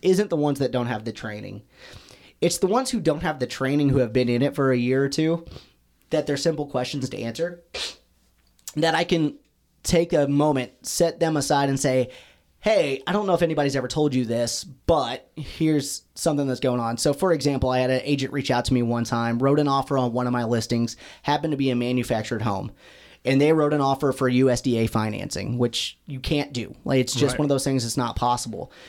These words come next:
Speaker 1: And this agent has been in the business, you know, twelve to eighteen months at that point in time. So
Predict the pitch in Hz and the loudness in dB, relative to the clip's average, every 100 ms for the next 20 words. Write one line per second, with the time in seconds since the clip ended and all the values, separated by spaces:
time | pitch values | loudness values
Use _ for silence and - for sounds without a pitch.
0 | - - 247 240 214 190 156 170 175 143 | -4 0 0 0 0 0 2 2 4 2
1 | 117 165 143 131 165 151 113 - - - | 2 0 0 -2 0 2 0 -4 -8 2
2 | 170 160 156 160 - 143 117 113 - 120 | 4 2 0 -4 0 0 2 0 -2 -4
3 | - 113 107 107 110 113 - - - - | -2 -2 -2 -2 -2 -2 -4 -14 -20 -16
4 | - 170 156 | 0 2 2